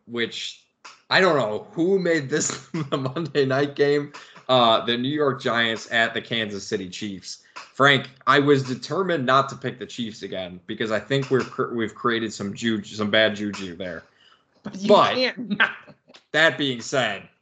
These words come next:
Speaker 1: give me the Chiefs all day long, right?
Speaker 2: Yeah, it, it's, it, that's so funny that you had that thought, 'cause I s-, did the exact same thing. I said, "You know what? Maybe we're a little bit of bad luck."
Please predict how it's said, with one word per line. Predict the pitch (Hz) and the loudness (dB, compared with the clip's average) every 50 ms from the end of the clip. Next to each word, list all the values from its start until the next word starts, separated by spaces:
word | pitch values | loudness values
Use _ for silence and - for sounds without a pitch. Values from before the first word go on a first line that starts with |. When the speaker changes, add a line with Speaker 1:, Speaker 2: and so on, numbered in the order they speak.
| _ _ _ _ _ _ _ _ _ _ | _ _ _ _ _ _ _ _ _ _
Speaker 1:
give | - 151 160 | -4 -2 0
me | 151 135 | 2 0
the | - - | 0 -2
Chiefs | - - - 131 117 104 92 - - - - - - - - _ _ _ _ _ _ | -6 -6 -6 -6 -6 -6 -8 -12 -14 -14 -16 -16 -20 -20 -20 _ _ _ _ _ _
all | - 120 113 110 | -8 -6 -6 -6
day | 101 101 101 95 | -6 -6 -8 -8
long, | 92 87 85 80 80 82 - - _ - 226 | -8 -12 -14 -16 -18 -20 -20 -20 _ -8 -2
right? | - - 208 | 2 4 4
Speaker 2:
Yeah, | 190 185 190 - | 4 2 0 -2
it, | 247 269 - 254 | -6 0 4 4
it's, | 247 - - 285 - - | 2 2 0 -8 -8 -6
it, | 240 208 | -2 0
that's | 240 285 320 - - | 2 2 2 2 2
so | - 285 285 403 | 4 4 4 4
funny | - 269 254 247 262 | 4 0 0 0 0
that | 240 226 220 | 0 0 0
you | 214 214 | -2 0
had | 226 220 214 196 190 | 0 0 0 2 0
that | 196 196 196 | -2 -2 -2
thought, | - 180 208 214 208 | -2 -2 -2 -4 -6
'cause | - 170 190 | -4 -2 0
I | 190 220 | 2 2
s-, | 247 247 | 0 0
did | - 202 233 233 185 | 0 0 0 2 2
the | 202 185 | 0 0
exact | 170 151 156 185 190 202 196 - | 0 0 2 4 4 2 2 0
same | - 196 185 180 160 | -4 -4 -2 -2 -2
thing. | 175 165 160 | -2 -2 -4
I | |
said, | 156 - 190 180 | -4 -6 -6 -4
"You | 208 | -2
know | 233 254 240 | 0 0 2
what? | 254 240 | 2 2
Maybe | 233 240 262 277 | 2 0 0 0
we're | 254 214 | 0 0
a | 196 | 0
little | 202 208 202 | 0 0 0
bit | 196 190 | 0 0
of | 180 165 | 0 0
bad | 190 185 185 185 170 | 0 0 0 0 0
luck." | 175 170 170 170 | 2 2 2 2